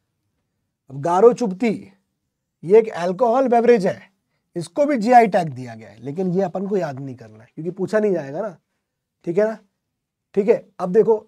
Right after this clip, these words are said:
in addition to this, गारो दकमांडा ट्रेडिशनल ड्रेस है ये,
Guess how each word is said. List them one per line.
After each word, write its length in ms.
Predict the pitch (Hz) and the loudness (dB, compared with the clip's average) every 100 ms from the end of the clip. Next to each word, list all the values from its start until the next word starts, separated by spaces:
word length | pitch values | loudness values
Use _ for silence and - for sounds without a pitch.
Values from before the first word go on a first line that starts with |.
| 175 | -8
in 120 | 185 | -4
addition 420 | 196 214 254 247 | -2 0 0 -2
to 100 | 254 | 0
this, 280 | 214 277 - _ _ _ - | 0 0 -4 _ _ _ -8
गारो 640 | 135 202 220 262 254 247 _ | 2 6 8 8 8 2 _
दकमांडा 680 | 127 165 190 208 208 220 233 196 - - _ _ _ _ _ _ _ _ _ | -10 -8 -4 -2 0 4 4 4 -2 -20 _ _ _ _ _ _ _ _ _
ट्रेडिशनल 500 | 160 170 220 214 240 | -6 -4 -2 2 2
ड्रेस 300 | 196 208 208 | 4 2 2
है 100 | 214 | 2
ये, 280 | 208 190 190 | 2 0 -2